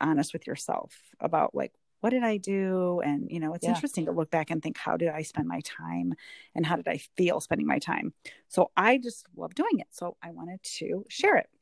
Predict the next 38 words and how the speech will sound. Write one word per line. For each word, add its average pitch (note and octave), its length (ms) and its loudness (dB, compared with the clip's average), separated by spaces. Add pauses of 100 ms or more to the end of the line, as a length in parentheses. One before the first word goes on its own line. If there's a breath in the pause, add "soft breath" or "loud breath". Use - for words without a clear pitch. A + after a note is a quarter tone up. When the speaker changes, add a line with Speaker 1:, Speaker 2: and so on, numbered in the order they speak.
Speaker 1:
And C#4 100 10
I'm D#4 80 10
sure F3 160 2
a D#3+ 40 -2
lot D#3 160 -2
of D#3+ 80 -6
other - 160 -4
people - 240 -10
do - 120 -12
this - 180 -14
too. - 260 -6
I'm F#3+ 120 -8
sure - 160 -8
it's - 180 -12
nothing E3+ 240 -4
groundbreaking, D#3+ 600 -4
but, E3 220 2
um, E3+ 240 2 (340 loud breath)
but D4+ 100 8
it's F4+ 140 6
a E4 40 2
simple B3+ 320 8
ritual F3 380 0
that E3 100 -4
I C#3 100 -4
enjoy. F#3 420 -2 (840)
And G#3 280 2
this F3 180 -6
is A3 100 -8
how - 160 -4
it F#3 100 -2
goes. C#4 400 -2 (100)
Um, G3 440 -2 (420 soft breath)
you A3 320 0
first D#4+ 280 0
start F#3 400 -2
by F3+ 140 4
finding F3 460 -4